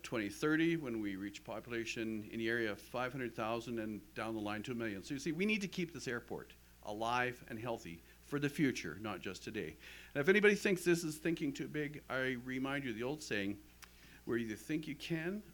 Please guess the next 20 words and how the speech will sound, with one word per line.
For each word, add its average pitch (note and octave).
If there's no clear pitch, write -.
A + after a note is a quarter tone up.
or F3+
you G3
can't, -
you're -
probably F#2
right." F2
So A3+
anyway, G#3
have G3
a G#3
little F#3
bit F3
dark E3
humor C#3+
before A2+
we A#2
wrap G#2+
things A2+
up A2
here. F2